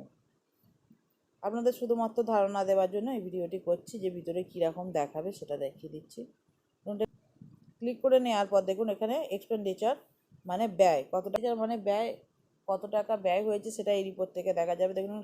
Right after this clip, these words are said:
ক্লিক করে নিই, ক্লিক করার পর দেখুন এখানে দেখাচ্ছে interest paid on loans, কত টাকা ইন্টারেস্ট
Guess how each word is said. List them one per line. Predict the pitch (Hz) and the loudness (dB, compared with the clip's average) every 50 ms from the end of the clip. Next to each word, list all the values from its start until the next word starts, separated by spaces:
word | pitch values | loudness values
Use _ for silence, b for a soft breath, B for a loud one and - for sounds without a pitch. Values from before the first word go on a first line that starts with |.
| 214 | -10
ক্লিক | _ 208 196 - - - | _ -10 -10 -6 0 2
করে | 220 220 220 226 | 2 2 4 2
নিই, | 247 294 320 - _ _ _ _ _ _ _ _ _ - _ _ _ _ _ _ _ _ - - | -2 -2 -6 -12 _ _ _ _ _ _ _ _ _ -20 _ _ _ _ _ _ _ _ -20 -12
ক্লিক | - 220 240 226 226 - | -6 -6 -6 -6 0 2
করার | 240 233 220 208 202 202 | 4 6 6 6 4 2
পর | 208 196 190 196 | -2 0 0 -2
দেখুন | 185 180 202 196 185 | -2 -2 -4 -4 -4
এখানে | 175 185 185 185 185 180 | -4 -4 -6 -2 0 0
দেখাচ্ছে | 170 175 180 180 - 240 220 196 | 2 2 0 -2 -2 -4 -4 -4
interest | 185 185 180 190 180 185 190 185 - - | -4 -2 2 2 2 2 0 -6 -6 -2
paid | 185 190 196 202 202 202 | -2 -2 2 2 2 2
on | 208 208 202 190 | 2 0 0 2
loans, | 196 196 202 208 202 - _ - | 2 2 2 -2 -6 -8 _ -4
কত | 180 175 180 180 180 | -2 -2 0 2 2
টাকা | 185 185 190 185 180 175 | 2 4 2 2 0 -2
ইন্টারেস্ট | 175 175 175 180 180 - - | -2 -2 0 0 0 -2 -6